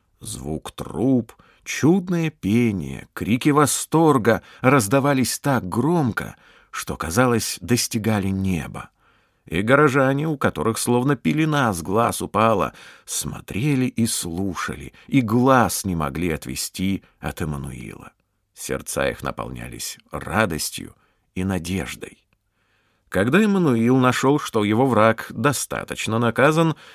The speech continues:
он выгнал его вон, запретив ему когда-либо являться в город. Дьяволос был вынужден униженно искать убежище, искать покой и никогда не найти его. Полководцы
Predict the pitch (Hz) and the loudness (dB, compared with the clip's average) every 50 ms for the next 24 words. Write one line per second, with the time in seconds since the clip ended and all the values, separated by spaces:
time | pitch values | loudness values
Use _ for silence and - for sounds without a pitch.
0 | - - _ _ - 156 170 165 160 - 135 113 113 135 165 147 139 139 147 143 | -20 -20 _ _ 4 6 6 6 6 4 2 2 6 6 6 6 6 4 4 4
1 | 135 120 123 131 123 131 127 123 131 143 135 120 90 73 57 - _ _ _ _ | 4 4 4 4 6 6 6 6 6 6 6 6 4 0 -4 -8 _ _ _ _
2 | _ - 73 73 85 110 113 139 147 131 - 131 135 131 - 127 123 127 113 - | _ -14 -8 -2 -2 0 0 0 -2 -2 0 0 0 0 2 2 2 2 2 2
3 | 95 85 80 85 101 104 104 90 85 82 78 73 71 76 76 76 - - - 73 | 0 0 2 2 2 2 2 2 0 0 -2 0 -2 -2 -2 -2 -4 -6 -8 -8
4 | 67 - - - 57 50 - - - - - _ _ _ _ _ _ _ _ _ | -10 -12 -12 -12 -12 -12 -12 -16 -20 -20 -20 _ _ _ _ _ _ _ _ _
5 | _ _ _ - - - - - - 147 143 98 85 60 50 50 - - - - | _ _ _ -20 -20 -14 -8 -4 -4 -2 -2 -4 -6 -8 -10 -10 -12 -12 -12 -14
6 | - - _ _ _ - 58 58 69 73 69 73 90 101 104 95 90 90 90 101 | -18 -20 _ _ _ -14 -8 -6 -4 -4 -4 -4 -4 -4 -4 -4 -4 -2 -2 -2
7 | 104 - - 113 123 127 139 156 165 143 131 143 135 131 127 120 - - 117 113 | -2 0 0 0 2 2 2 2 2 2 2 0 2 2 0 0 0 0 -2 -2
8 | - - - 110 107 - 107 98 87 85 95 107 101 85 87 78 - - - 67 | -2 -2 -4 -4 -2 -2 -4 -6 -4 -2 0 0 0 0 -2 -4 -4 -6 -6 -8
9 | 57 - - - - - - - - 120 113 - - 135 135 123 - - - 113 | -8 -10 -14 -20 -20 -20 -8 0 2 2 2 2 4 4 4 4 2 0 0 0
10 | 101 - - 147 147 139 135 - - - 131 139 131 120 127 120 - - 117 92 | 0 2 4 4 4 4 4 0 0 0 0 2 2 2 0 -2 -2 -2 -4 -4
11 | 87 85 - 90 92 90 87 85 _ _ _ _ - 95 101 101 95 90 92 82 | -4 -6 -2 0 2 2 0 -2 _ _ _ _ -4 -2 0 0 0 -2 -4 -4
12 | 73 - _ - - 85 73 55 50 - - - - - _ _ _ _ _ _ | -6 -10 _ -10 -8 -8 -8 -8 -10 -14 -14 -14 -18 -18 _ _ _ _ _ _
13 | _ _ _ _ _ _ _ _ _ _ _ _ _ - - - - - - 73 | _ _ _ _ _ _ _ _ _ _ _ _ _ -16 -14 -12 -10 -8 -6 -4
14 | 80 82 90 - - - - - 85 71 62 - | -4 -2 -2 -4 -4 -4 -4 -4 -4 -4 -4 -8